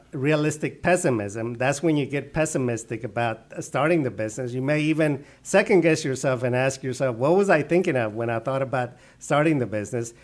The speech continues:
But you gotta persist. This is where it takes grit. This is where you talk to other business owners.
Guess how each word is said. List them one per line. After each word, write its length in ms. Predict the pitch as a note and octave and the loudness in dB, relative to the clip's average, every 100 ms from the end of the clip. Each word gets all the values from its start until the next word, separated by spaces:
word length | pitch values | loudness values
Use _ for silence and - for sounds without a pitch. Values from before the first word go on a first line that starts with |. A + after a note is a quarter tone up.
| - - - | -20 -16 -2
But 140 | D3 | 2
you 160 | D#3+ C#3+ | 2 4
gotta 240 | F3 G3 | 4 4
persist. 560 | G3 D3 - F3+ - C#3 | 2 -6 0 0 0 -4
This 180 | C#3+ | -2
is 140 | F#3 C#3+ | -2 0
where 140 | D3+ | 0
it 80 | C3 | 0
takes 280 | D#3 D3 - | -4 -4 -6
grit. 420 | C#3+ F3 A#2 A#2+ | 0 2 2 -2
This 200 | D3 D3 | -4 -2
is 180 | F3+ - | -4 -2
where 120 | D#3+ | -2
you 120 | C#3 | -2
talk 280 | B2+ D#3+ D#3+ | 0 0 0
to 100 | D3 | 0
other 200 | D3+ F3 | 2 0
business 420 | B2 C#3+ C#3 A#2 | 0 -4 -4 -4
owners. 320 | A#2+ G#2 G2 | -4 -6 -8